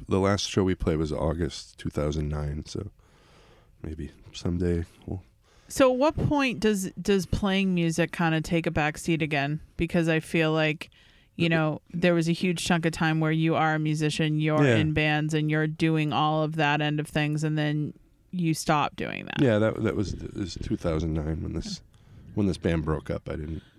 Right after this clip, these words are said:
Speaker 1: I didn't really go back to, I did the reunions with Shattered Silence, playing bass, and, uh,
Speaker 2: And there was a little Black Barbie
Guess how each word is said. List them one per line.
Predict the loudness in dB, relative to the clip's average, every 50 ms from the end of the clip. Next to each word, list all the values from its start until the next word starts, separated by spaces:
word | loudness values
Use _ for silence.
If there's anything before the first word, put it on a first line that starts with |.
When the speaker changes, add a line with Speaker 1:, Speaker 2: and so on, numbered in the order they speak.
| _ -12 -10
Speaker 1:
I | -8
didn't | -8 -8 -8 -8
really | -8 -8 -6 -6 -8 -8
go | -6 -8 -6
back | -6 -6 -6 -6 -8 -10 -14 -12 -10
to, | -10 -10 -10 -12 -16 _ _ -20 -20 _ _ _ _ _ _ _ _ _ -6
I | -2
did | 0 -2 -2 0
the | -2 -2
reunions | -2 -2 -2 -2 0 0 0 -2 -2 -4 -6 -6
with | -8 -8 -8 -10
Shattered | -8 -6 -4 -4 -4 -6 -8 -6
Silence, | -4 -4 -2 -2 -2 -4 -4 -6 -10 -14 -16 _ _ _ _ _ _ _ _ _ _ _ _ _ _ _ _ -10
playing | -4 -4 -2 -2 -2 -2
bass, | -2 -2 -2 -2 -4 -8 -12 -14 -18 _ _ _ -20 _ _ -14 -8
and, | -4 -4 -2 -2 -2 -4
uh, | -2 -2 -2 -2 -2 -4 -4 -6 -10 -16 _ -4
Speaker 2:
And | -2 0 0
there | 0 0
was | 0 0
a | 0
little | 0 0 -2 -2
Black | 0 0 0 -2 -2 -2
Barbie | -2 -2 0 0 -2 -2 -2 -2 -4 -4